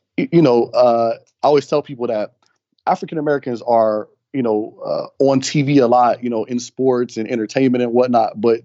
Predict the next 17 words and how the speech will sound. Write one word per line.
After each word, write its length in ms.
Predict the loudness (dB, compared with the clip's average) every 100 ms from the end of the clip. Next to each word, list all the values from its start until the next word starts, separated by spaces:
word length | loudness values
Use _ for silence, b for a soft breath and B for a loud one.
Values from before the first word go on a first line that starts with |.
| _
on 100 | 0
a 60 | 0
day-to-day 460 | 2 2 2 2
basis, 460 | 2 0 0 -6 -10 _ _ _ _
there's 240 | 0 0 2
really 200 | 0 2
not 260 | 2 2
that 180 | 2 2
many 260 | 2 0 0
African 380 | -2 -4 -6 -2
American 340 | -2 -4 -4
people 320 | -4 -2 -2
in 80 | -2
America, 400 | 2 2 2 -4 -14
you 80 | -2
know, 180 | 0 0
percentage-wise. 840 | -2 -4 0 0 0 -2 -2 -10